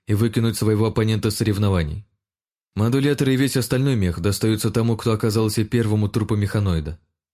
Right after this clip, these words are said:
И если была возможность, но вы убили оппонента, на вас не наложат санкций. Однако в немилость к призракам вы легко попадёте,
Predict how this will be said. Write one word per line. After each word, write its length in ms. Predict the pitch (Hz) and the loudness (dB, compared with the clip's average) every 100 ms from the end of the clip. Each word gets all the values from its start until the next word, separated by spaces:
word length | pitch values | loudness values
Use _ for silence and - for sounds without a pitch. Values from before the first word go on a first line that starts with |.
| _ _ - | _ _ -4
И 100 | 90 | 0
если 300 | 98 104 113 | 2 2 0
была 280 | 107 113 110 | 0 0 2
возможность, 720 | 107 104 117 92 92 85 - | 0 0 0 0 -4 -6 -10
но 200 | 87 98 | -4 0
вы 180 | 101 107 | 2 2
убили 300 | 104 101 90 | 2 2 0
оппонента, 680 | 87 85 98 110 95 - 82 _ _ _ - | 0 0 0 0 -2 -6 -10 _ _ _ -4
на 160 | 98 | 0
вас 220 | 113 117 120 | 0 0 0
не 100 | 113 | 0
наложат 440 | 117 117 95 85 | 2 2 0 -2
санкций. 520 | 90 82 - 80 85 _ _ _ _ _ - | -2 -2 -4 -10 -12 _ _ _ _ _ -4
Однако 420 | 123 120 127 127 | -2 0 0 0
в 80 | 120 | 2
немилость 400 | 123 127 123 - | 2 2 0 -4
к 120 | - | -4
призракам 500 | 127 120 113 110 113 | 0 0 0 0 0
вы 80 | 113 | 0
легко 260 | 104 107 | 0 0
попадёте, 720 | - 90 90 82 82 - 95 | -2 -2 -2 0 -2 -4 -10